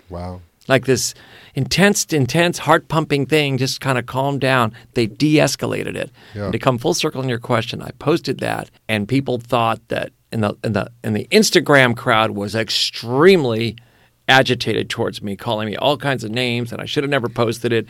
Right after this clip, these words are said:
Speaker 2: And they were saying things like, "Oh, the police should get a cookie for doing their job right," and blah, blah, blah, blah, blah. The Facebook crowd kinda was a mixed bag. And, uh,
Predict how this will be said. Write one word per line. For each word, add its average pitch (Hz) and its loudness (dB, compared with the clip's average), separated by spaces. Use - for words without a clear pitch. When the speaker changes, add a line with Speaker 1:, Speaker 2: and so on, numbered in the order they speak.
Speaker 2:
And 104 -4
they 101 -2
were 104 -2
saying 113 0
things 117 0
like, 110 -2
"Oh, 151 6
the 135 0
police 151 2
should 139 -2
get 139 4
a 127 4
cookie 143 0
for 127 -4
doing 135 -2
their 117 -2
job 127 0
right," 139 2
and 107 -4
blah, 139 2
blah, 131 -4
blah, 123 -4
blah, 120 -8
blah. - -10
The 120 -8
Facebook 160 2
crowd 117 2
kinda 147 0
was 123 -2
a 113 0
mixed 120 -2
bag. 120 2
And, 113 0
uh, 110 2